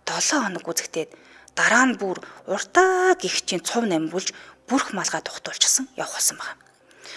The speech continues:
Үүнээс хойш долоо хоноод бас л хувцас сольжчихсан. Тис өөр хувцастай нэг бол бүр гартаа шөхөр барьчихсан явж байхдаа хүртэл таарах болж. Нэг удаа инхээ биеийн тамирын хосол өмсөж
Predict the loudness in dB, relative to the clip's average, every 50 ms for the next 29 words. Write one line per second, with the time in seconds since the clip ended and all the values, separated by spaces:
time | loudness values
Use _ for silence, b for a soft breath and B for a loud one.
0 | B B B B B B 6 8 10 10 8 8 6 4 2 4 4 4 2 2
1 | 2 4 4 4 4 4 0 0 -2 -2 -4 B B B B B B -2 -2 0
2 | 2 2 2 2 0 -2 -8 -10 -6 -4 -2 0 -2 -2 -4 -4 -4 -4 -2 -2
3 | -4 -4 -6 -12 B B B B B B -2 -2 0 4 2 2 2 0 -8 -8
4 | -2 0 2 2 2 2 -2 -2 -2 -4 B B B B B B -4 -2 -2 0
5 | 0 0 -2 -2 -2 -4 -6 -6 -6 -6 B B B B B B -2 -2 -2 -4
6 | -4 -4 -2 -2 -2 -4 -2 -2 -4 -2 -2 -4 -6 -4 -4 -4 -4 -4 -6 -6
7 | -8 -8 -8 -8 -6 -6 -8 -8 -10 -10 -10 -10 -12 -10 -10 -10 -10 B B B
8 | B B 0 2 2 2 0 -4 -8 -10 -8 -4 -4 -4 -6 _ _ _ _ B
9 | B B B B B B B B B B B 0 2 4 6 8 10 10 10 10
10 | 8 6 6 6 6 6 6 2 2 2 0 2 2 2 0 0 0 0 0 0
11 | 0 -2 -4 -2 -2 -2 -4 -4